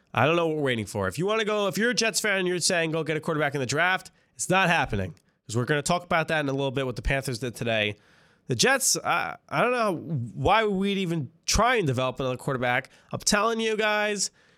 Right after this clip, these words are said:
if that's what you believe, next season, if it's a flop, everybody's gone. You don't have time to develop a guy. It's just not the case. I mean, keep Zach Wilson on the back burner for sure, 'cause that was a big value pick you, you did.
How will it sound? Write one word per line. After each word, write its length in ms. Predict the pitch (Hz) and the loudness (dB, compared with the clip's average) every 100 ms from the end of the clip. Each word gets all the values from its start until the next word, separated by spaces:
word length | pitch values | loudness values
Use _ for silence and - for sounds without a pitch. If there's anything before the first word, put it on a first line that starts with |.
| - | -4
if 120 | 120 | 0
that's 280 | 127 196 214 | 4 2 2
what 120 | 202 | -2
you 80 | 208 | -2
believe, 600 | 175 180 185 175 160 - _ _ _ _ _ | -2 -2 -2 -2 -4 -10 _ _ _ _ _
next 340 | 110 151 196 - | 2 4 4 2
season, 580 | 196 196 180 180 165 - | 2 0 0 0 -2 -4
if 180 | 131 127 | -6 -4
it's 120 | 185 | -2
a 60 | 208 | -2
flop, 520 | - 190 139 110 - _ _ - | 0 2 2 0 -6 _ _ -6
everybody's 400 | 135 131 131 110 | -2 0 0 0
gone. 340 | 113 98 92 - - | -2 -2 -4 -14 -4
You 60 | |
don't 120 | 147 202 | -2 2
have 220 | 220 190 | 0 0
time 340 | 185 180 170 | 0 0 0
to 60 | 151 | -2
develop 340 | 135 135 127 | 0 -2 -2
a 60 | 117 | -2
guy. 420 | 110 107 107 107 - _ _ _ | 0 0 0 -4 -10 _ _ _
It's 120 | 151 | 0
just 180 | - 269 | 2 2
not 160 | 262 254 | 0 -2
the 60 | |
case. 440 | - 254 254 113 - | -2 0 0 -2 -4
I 60 | - | -2
mean, 320 | 180 180 165 - | -2 -2 -4 -6
keep 200 | - 240 | -4 -2
Zach 280 | 185 220 220 | 0 0 0
Wilson 240 | 220 202 | -2 0
on 80 | 190 | 0
the 80 | 156 | 0
back 320 | 151 180 196 | 0 0 -2
burner 200 | 208 202 | -4 -2
for 140 | - | -2
sure, 340 | 165 - 170 202 | 0 0 0 -2
'cause 200 | - 127 | -4 -2
that 180 | 131 135 | -2 -2
was 140 | 123 | -2
a 160 | 123 107 | -2 -2
big 240 | 127 139 | -2 -2
value 280 | 135 131 120 | 0 2 0
pick 280 | - 156 196 | -4 -6 -6
you, 160 | 196 | -6
you 120 | 175 190 | -6 -4
did. 300 | 214 226 | -2 -4